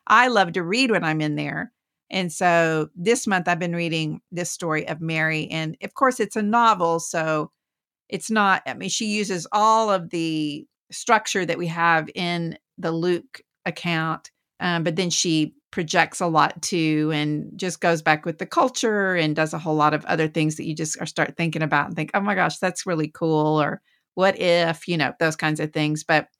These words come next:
so I love the story of Mary and just focusing in on her as a young, probably fourteen-year-old, when she was betrothed to Joseph and became the mother of Jesus. And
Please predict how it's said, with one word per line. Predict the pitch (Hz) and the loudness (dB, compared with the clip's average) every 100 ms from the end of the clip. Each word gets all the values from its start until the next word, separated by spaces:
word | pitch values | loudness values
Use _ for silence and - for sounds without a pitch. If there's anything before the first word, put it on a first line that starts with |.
| _ _ | _ _
so | - | 2
I | 208 | 4
love | 214 254 254 | 8 6 6
the | 214 | 2
story | 202 - 196 175 165 - | -2 0 2 4 4 0
of | 165 | -2
Mary | 175 170 170 170 165 | 0 0 2 2 2
and | 165 | 0
just | 160 - | -2 -4
focusing | 185 170 175 - 170 | -2 -2 -2 -4 -2
in | 165 160 | 0 2
on | 160 | 0
her | 160 170 165 | 0 2 2
as | 170 165 | 2 0
a | 165 | 2
young, | 156 170 170 160 | 2 2 2 0
probably | - 165 165 165 | -2 0 0 -2
fourteen-year-old, | 151 170 165 - 175 165 156 156 156 | -2 0 0 0 -2 2 2 2 2
when | 156 151 160 - _ _ | 0 -2 -4 -8 _ _
she | - - 185 170 165 | -4 -2 2 2 2
was | 165 156 | 0 0
betrothed | 175 165 165 165 156 | -4 0 2 2 0
to | 160 | -2
Joseph | 165 160 156 147 151 160 | 0 0 0 -2 -2 -2
and | 156 160 - _ _ _ _ _ | -2 -2 -6 _ _ _ _ _
became | - 160 185 170 170 165 165 - | -6 -2 0 2 2 0 -2 -4
the | 170 | 0
mother | 160 160 160 156 - - | 2 4 4 2 0 0
of | 160 160 151 165 - _ - | 0 2 -2 -6 -18 _ -14
Jesus. | 156 - 196 233 - - 185 - - - | -6 -2 0 -2 -4 -6 -6 -6 -8 -4
And | 185 175 170 | 0 0 0